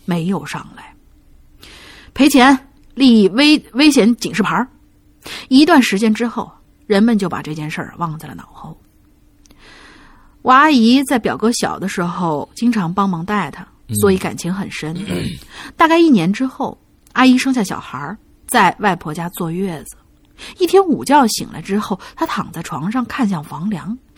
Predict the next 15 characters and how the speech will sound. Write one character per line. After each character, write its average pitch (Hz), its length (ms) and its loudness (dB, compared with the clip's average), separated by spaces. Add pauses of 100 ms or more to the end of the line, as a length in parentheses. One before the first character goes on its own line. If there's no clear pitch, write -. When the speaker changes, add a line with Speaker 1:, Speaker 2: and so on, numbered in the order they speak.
(160)
Speaker 1:
就 - 120 -4
发 349 180 0
现 311 160 2 (340)
盘 180 400 -2
着 240 160 -6
一 170 220 -6
条 143 260 -12
蛇 147 380 -6
一 170 260 -4
动 214 240 -4
不 143 220 -10
动 202 260 -8
盯 165 240 -8
着 185 120 -10
他 - 140 -18